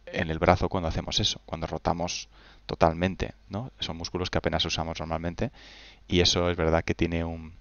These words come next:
un peaje en forma de molestia. Pero a cambio conseguimos que prácticamente esto sea una vara, una vara recta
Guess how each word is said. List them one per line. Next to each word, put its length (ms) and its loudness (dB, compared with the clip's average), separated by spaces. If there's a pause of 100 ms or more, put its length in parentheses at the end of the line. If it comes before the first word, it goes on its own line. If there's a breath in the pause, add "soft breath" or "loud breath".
(180)
un 100 -6
peaje 480 6 (140)
en 180 -6
forma 320 -2
de 360 0
molestia. 560 0 (640 loud breath)
Pero 160 12
a 40 6
cambio 340 8
conseguimos 800 -2
que 180 2
prácticamente 540 2
esto 240 -2
sea 360 2 (180)
una 200 4
vara, 360 8 (340)
una 160 -2
vara 200 4
recta 460 2